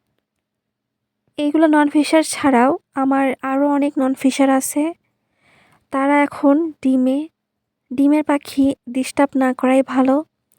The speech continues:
সবসময় যে ভিডিও না করাই ভালো। এই জন্য আমি ভিডিও করিনি, আমি ওই পাখিদের কাছে একটু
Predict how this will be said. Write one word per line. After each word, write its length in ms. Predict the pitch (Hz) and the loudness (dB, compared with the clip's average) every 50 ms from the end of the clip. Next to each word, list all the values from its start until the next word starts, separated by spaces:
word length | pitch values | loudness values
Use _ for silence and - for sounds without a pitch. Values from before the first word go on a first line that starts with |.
| _ _ _ _ _ _ _ _ _ _ | _ _ _ _ _ _ _ _ _ _
সবসময় 540 | - - 262 254 - - 285 269 269 285 277 | -8 -8 -8 -6 -4 -2 0 2 4 4 2
যে 180 | - - 269 269 269 254 | 2 2 2 2 2 0
ভিডিও 280 | - - 247 247 269 269 | -2 -4 2 4 4 4
না 140 | 269 269 262 269 | 4 2 0 0
করাই 300 | - 254 262 262 269 269 | 0 0 2 2 0 0
ভালো। 340 | - 247 254 254 254 262 277 302 330 _ _ _ _ _ _ _ _ _ _ _ _ _ _ _ 262 | -2 -2 -2 -2 0 0 -2 -4 -6 _ _ _ _ _ _ _ _ _ _ _ _ _ _ _ -2
এই 120 | 269 269 | -2 0
জন্য 220 | 262 294 285 277 277 285 | 0 0 0 2 2 2
আমি 220 | 277 277 285 277 269 - - | 2 2 0 0 -2 -2 0
ভিডিও 280 | 262 254 240 269 262 | -2 0 4 4 2
করিনি, 500 | 262 - 269 262 254 254 254 254 269 277 294 320 - _ _ _ _ _ _ _ _ _ _ _ _ _ _ _ _ - | 4 4 2 2 2 2 2 0 0 -2 -2 -4 -8 _ _ _ _ _ _ _ _ _ _ _ _ _ _ _ _ -6
আমি 260 | 269 269 277 285 285 277 277 269 - - | -2 0 0 2 2 2 0 -2 -4 -4
ওই 140 | - 277 277 277 | -2 -2 -2 -2
পাখিদের 480 | - 277 262 262 - 277 269 294 294 - | -2 -6 -8 -4 -4 0 0 0 0 2
কাছে 380 | 294 277 277 - - - 262 277 285 - | 0 0 0 0 0 0 0 0 0 -2
একটু 300 | 269 269 - _ _ - | -4 -6 -6 _ _ -10